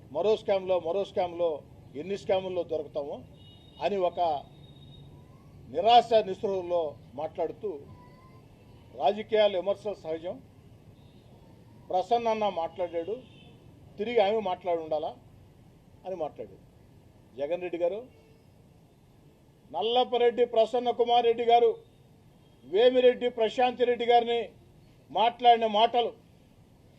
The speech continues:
నల్లపరెడ్డి ప్రసన్న కుమార్ రెడ్డి గారు వేమిరెడ్డి ప్రశాంతి రెడ్డి గారిని మాట్లాడిన మాటలు మీ కుటుంబ సభ్యుల గురించి మాట్లాడితే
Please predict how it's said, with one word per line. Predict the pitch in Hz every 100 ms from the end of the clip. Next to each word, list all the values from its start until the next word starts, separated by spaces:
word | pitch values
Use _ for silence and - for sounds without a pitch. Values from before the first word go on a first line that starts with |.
| -
నల్లపరెడ్డి | 147 220 254 233 247 240 240
ప్రసన్న | 233 214 254 247
కుమార్ | 240 247 247
రెడ్డి | 240 240
గారు | 247 233 - - - - - - - -
వేమిరెడ్డి | 170 254 254 247 240
ప్రశాంతి | 226 214 262 254 233
రెడ్డి | 233 233
గారిని | 240 240 233 220 - - - -
మాట్లాడిన | 170 220 247 240
మాటలు | 220 214 240 254 214 - - - - - - - -
మీ | 131 202 254
కుటుంబ | 254 226 233 262 254
సభ్యుల | 240 240 214 233
గురించి | 233 233 226
మాట్లాడితే | 208 214 214 220 196 202 254